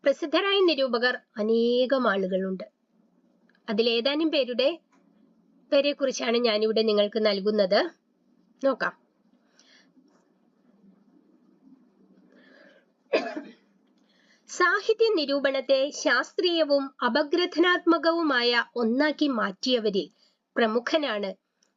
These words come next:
കേസരി എ ബാലകൃഷ്ണപിള്ള. കേസരിയുടെ നിരൂപണം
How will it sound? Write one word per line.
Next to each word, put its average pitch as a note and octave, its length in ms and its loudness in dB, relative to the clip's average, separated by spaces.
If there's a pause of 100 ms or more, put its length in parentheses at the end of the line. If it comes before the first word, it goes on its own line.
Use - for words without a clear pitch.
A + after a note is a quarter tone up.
(160)
കേസരി A#3+ 680 0
എ A3 140 4
ബാലകൃഷ്ണപിള്ള. G3+ 1000 0 (1400)
കേസരിയുടെ A4 600 2
നിരൂപണം D#4 840 0